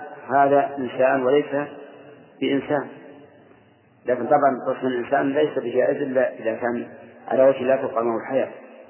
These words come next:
فتسلط التأويل إبطالا لهذا القصد وهو جناية من جانب هذا الذي قد قاله مع نفيه لحقائق الألفاظ في الأذهان. طيب،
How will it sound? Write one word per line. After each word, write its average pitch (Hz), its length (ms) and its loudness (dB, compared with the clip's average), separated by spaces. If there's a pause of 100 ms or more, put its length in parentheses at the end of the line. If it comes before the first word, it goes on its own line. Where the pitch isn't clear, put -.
(1600)
فتسلط 165 640 4
التأويل 151 800 6
إبطالا 151 280 6
لهذا 139 420 2
القصد 135 420 0
وهو 135 300 4
جناية 135 480 2
من 123 240 -4
جانب 151 340 2 (420)
هذا 156 400 6
الذي 135 480 0
قد 127 180 0
قاله 131 640 4
مع 120 220 0
نفيه 131 680 -2
لحقائق 139 720 2
الألفاظ 123 760 2
في 139 60 -4
الأذهان. 131 640 0 (1080)
طيب، - 180 0